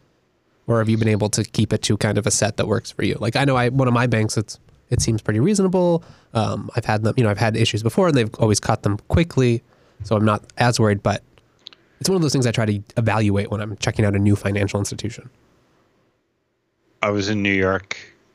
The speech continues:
Speaker 2: a month or so ago, and I made two purchases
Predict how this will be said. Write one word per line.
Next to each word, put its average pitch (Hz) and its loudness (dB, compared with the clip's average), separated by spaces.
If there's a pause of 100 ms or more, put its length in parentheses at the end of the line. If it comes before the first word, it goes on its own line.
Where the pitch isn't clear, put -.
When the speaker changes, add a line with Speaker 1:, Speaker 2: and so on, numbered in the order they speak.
(600)
Speaker 2:
a - -6
month 101 0
or 104 2
so 92 2
ago, 85 -2 (840)
and 95 -4
I 95 0
made 95 0
two - 0
purchases 107 0